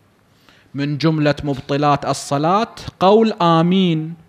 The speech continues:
بعد تلاوة الحمد. من جملة شرائط الصلاة أن تسجد على ما يصح السجود عليه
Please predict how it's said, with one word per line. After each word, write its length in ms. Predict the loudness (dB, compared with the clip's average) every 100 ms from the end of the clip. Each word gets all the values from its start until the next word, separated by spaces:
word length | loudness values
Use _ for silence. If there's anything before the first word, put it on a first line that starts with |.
| _ _ _ _ _ _ _
بعد 500 | -4 2 2 0 -4 -8 -10 -10 _ _ _ _ _ _ _ _ _ _ _ _ _
تلاوة 580 | -2 2 2 2 0 -2 -2
الحمد. 920 | -2 -2 -2 -2 -2 -6 -10 -14 -20 _ _ _ _ _ _ _ _ _ _ _ _ _ _ _ _ _ _ _ -12
من 320 | -8 -6 -8
جملة 460 | -8 -8 -6 -6 -6
شرائط 640 | -10 -8 -4 -4 -4 -6
الصلاة 800 | -10 -12 -8 -6 -4 -6 -8 -14 -20 -20 _ _ _ _ _ _
أن 240 | -6 -6 -10 -4
تسجد 720 | -4 -4 -10 -8 -8 -6 -8
على 460 | -4 -2 0 -2
ما 260 | -6 -6 -4
يصح 580 | -4 -6 -6 -8 -6 -8
السجود 640 | -10 -8 -8 -2 -2 0
عليه 680 | -2 0 0 0 -4 -8 -18